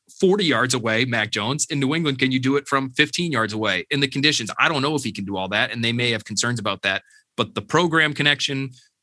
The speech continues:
the traits that Mac Jones brings to the table, the fact that he was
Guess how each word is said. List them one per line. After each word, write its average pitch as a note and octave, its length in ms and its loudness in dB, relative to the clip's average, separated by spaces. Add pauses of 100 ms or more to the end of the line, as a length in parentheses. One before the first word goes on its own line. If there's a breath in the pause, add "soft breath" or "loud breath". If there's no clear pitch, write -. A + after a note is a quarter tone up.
(140)
the B2 60 -6
traits C#3 380 2
that C3+ 100 2
Mac B2+ 220 2
Jones B2+ 260 0
brings B2+ 280 0
to C3 40 -4
the A#2+ 100 -2
table, A#2 320 0
the G#2+ 80 -6
fact A#2+ 280 0
that C3+ 100 2
he A#2+ 80 0
was A#2+ 480 2